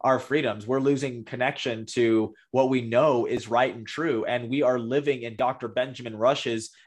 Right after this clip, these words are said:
nightmare, which is that this medical dictatorship is happening now. And, uh, we just won't stand for it. And I do encourage all of you to continue to fight the good fight.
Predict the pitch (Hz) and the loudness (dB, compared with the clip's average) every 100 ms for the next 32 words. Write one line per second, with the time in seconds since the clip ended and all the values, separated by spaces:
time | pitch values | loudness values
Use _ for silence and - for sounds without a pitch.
0 | 110 110 160 165 113 110 110 120 120 117 | -4 0 2 0 -2 0 0 0 -2 0
1 | 120 117 - 127 127 113 120 147 151 151 | 2 2 0 -6 -6 0 2 2 2 2
2 | 151 151 _ _ 120 156 - 202 277 - | 2 -2 _ _ 0 0 0 -4 -4 -6
3 | 113 120 117 107 104 107 107 107 104 107 | -6 -6 -2 0 -2 -6 -6 -2 0 0
4 | - 120 120 120 113 110 - _ _ 147 | 2 2 4 4 4 2 -2 _ _ 0
5 | 170 196 165 170 165 135 147 - 180 196 | 2 2 2 0 0 -4 -4 -4 -2 -2
6 | 160 117 120 120 117 113 113 135 139 113 | -2 -2 -2 2 2 2 2 0 0 -2
7 | 135 127 117 - 113 120 113 113 110 - | -2 -2 -4 -2 0 0 0 -4 -4 -6
8 | 107 107 101 _ _ 139 123 147 151 139 | -8 -8 -10 _ _ -4 -2 -2 0 0
9 | 120 120 127 131 123 117 - 120 123 123 | 2 2 2 0 -2 -2 0 0 0 0